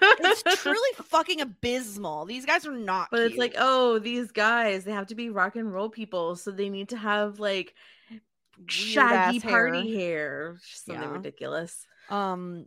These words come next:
Speaker 2: but back at the gay bar, because that's where all the fun stuff is happening, uh, Jack comes back from the bathroom and Pacey is chatting with this guy. And can I just say,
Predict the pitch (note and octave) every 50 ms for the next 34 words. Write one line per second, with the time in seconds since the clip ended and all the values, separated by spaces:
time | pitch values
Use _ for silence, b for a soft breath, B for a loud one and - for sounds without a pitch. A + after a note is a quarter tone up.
0 | _ _ _ - B3 A#3 - G3+ - - C#4 F4+ A#4 - F4 F#4 C#4+ A3+ A3+ G#3
1 | G#3+ A3 G3 F#3 F#3 F#3 F#3 G#3+ G#3+ - A3 G3 G#3+ - - A3+ G#3+ G3+ F#3 -
2 | F#3 E3 E3+ - - E3+ E3 - - G3+ F#3+ D#3 E3+ - E3+ D#3+ D3+ D3+ E3+ F3
3 | b b b b b b _ G#3 G#3 F#3 B3 A#3 D#4+ - - F4 E4 C#4+ D4+ B3+
4 | A#3+ B3+ - B3+ A#3 A3 G3+ G3 G#3+ G#3+ G3+ F3+ F3 G#3 A3 A3 G#3+ B3+ B3+ D4+
5 | - E4+ D#4+ D#4+ B3+ C#4+ E4 - - - - - A3 G#3+ A3 A3+ A3+ A3+ A3+ A3+
6 | A3+ - F3+ A#3+ D4+ - - - B3 G3+ - - G#3 C4+ B3 E4 A#3 G#3 G#3+ A3
7 | B B B B E4 E4+ D#4+ - E4+ F4 E4 F4+ F4 B4 C5 - - G#3+ F#3 F#3
8 | G3+ A3